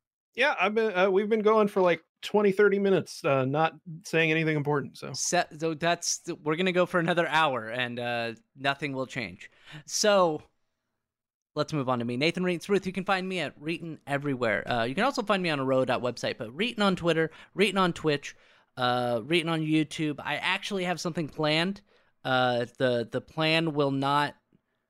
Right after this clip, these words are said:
Speaker 2: be posted for about a month or two, but I have something planned for YouTube, and I have yet to tell,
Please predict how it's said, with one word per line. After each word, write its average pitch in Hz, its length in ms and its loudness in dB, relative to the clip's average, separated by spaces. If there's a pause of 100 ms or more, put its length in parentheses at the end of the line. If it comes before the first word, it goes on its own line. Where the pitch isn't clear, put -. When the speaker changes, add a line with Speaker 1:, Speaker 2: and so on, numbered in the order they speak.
(160)
Speaker 2:
be 127 140 2
posted 139 580 -2
for 135 160 -4
about 120 240 0
a 113 40 -4
month 123 220 -4
or 156 80 -2
two, 196 240 -4
but 196 220 -2
I 147 160 -2
have 175 280 -4
something 170 340 -6
planned 151 560 -2 (420)
for 139 120 0
YouTube, 127 640 2
and 113 140 -4
I 113 100 0
have 120 160 -4
yet 131 280 -2
to 131 140 -8
tell, 120 460 -2